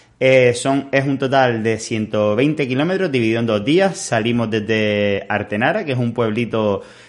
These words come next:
de las pa-, de, bueno, de Gran Canaria. Llegamos al Garañón, hacemos noche ahí en el Garañón en unas cabañas de madera super guay. Y después, al día siguiente, saldremos de ahí arriba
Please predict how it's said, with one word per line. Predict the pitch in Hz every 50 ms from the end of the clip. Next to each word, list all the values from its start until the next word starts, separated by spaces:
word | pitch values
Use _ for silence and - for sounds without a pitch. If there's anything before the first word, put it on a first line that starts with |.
| _
de | - 107 110 113 107
las | 107 104 -
pa-, | 120 -
de, | - 113 107
bueno, | 117 117 107 101
de | 101 104
Gran | 101 101 104
Canaria. | 101 110 110 131 160 180 202 214 220 233 196
Llegamos | 170 135 117 110 113 117 117 120 117
al | 117 113 113
Garañón, | 113 110 104 101 113 143 165 190 202 202 -
hacemos | - 123 - - 139 147 147 135
noche | 139 135 127 123 - 113 104 98 - -
ahí | 98 101 110 113 120
en | 117
el | 110 110
Garañón | 107 107 98 98 101 113 120 117 110 104
en | 98 101
unas | 107 110 107 107 104 101 101
cabañas | - - 95 95 104 117 120 117 104
de | 101 98
madera | 98 104 113 123 120 113 101 -
super | - 107 98 101 101
guay. | 104 123 151 202 214 - - - - - - - - -
Y | - 131
después, | 127 123 127 - - 151 160 175 185 180 -
al | - 135 127 123
día | 135 151 156
siguiente, | 156 - 151 156 156 151
saldremos | 147 - 139 131 131 139 131 127 117
de | 117 120
ahí | 135
arriba | 139 135 139 165 180 190 214